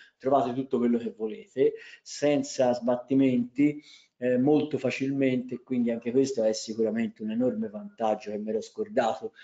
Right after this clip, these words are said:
di perorarvi per, per cercare di,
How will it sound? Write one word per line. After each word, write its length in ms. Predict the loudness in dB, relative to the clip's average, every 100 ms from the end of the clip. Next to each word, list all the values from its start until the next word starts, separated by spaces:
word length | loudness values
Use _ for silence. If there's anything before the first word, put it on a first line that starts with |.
| -20 _
di 160 | -4
perorarvi 760 | 4 6 8 8 8 4 2 -2
per, 520 | 0 -2 -2 -4 -4 -10 -20 -20 _
per 140 | -4
cercare 540 | 0 -2 2 4 4 4
di, 340 | 0 -4 -8